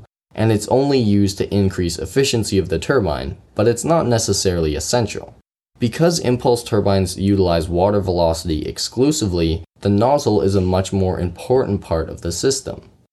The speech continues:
That's because the nozzle is the method of accelerating water. Water flows in through the penstock and to the nozzle,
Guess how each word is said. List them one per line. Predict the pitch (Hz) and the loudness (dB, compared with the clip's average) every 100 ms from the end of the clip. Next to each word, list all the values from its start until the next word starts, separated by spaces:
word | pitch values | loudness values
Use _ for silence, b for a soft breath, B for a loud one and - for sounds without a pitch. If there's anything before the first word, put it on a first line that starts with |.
| _ _ - | _ _ -4
That's | 90 87 | -4 -2
because | 85 85 135 110 95 - _ _ | -6 -2 0 2 -2 -6 _ _
the | - | -2
nozzle | 95 98 123 117 95 92 - | 2 4 2 2 2 2 0
is | 95 | -2
the | 101 | 0
method | 95 85 82 90 82 | 0 0 -2 -4 -2
of | 80 | -2
accelerating | 85 - - 95 90 85 82 82 | -4 -4 0 0 2 0 0 0
water. | 87 98 82 - - _ _ - | 2 2 0 -6 -18 _ _ 0
Water | 107 104 | 2 2
flows | 101 101 98 92 | 0 2 0 0
in | 117 123 | 0 0
through | 117 101 | 0 -2
the | 87 | -2
penstock | 143 143 135 131 120 123 - | -2 -2 0 0 0 0 -2
and | 98 95 | -2 0
to | 98 | 0
the | 90 | 0
nozzle, | 95 120 113 95 85 85 | 2 2 2 2 0 -4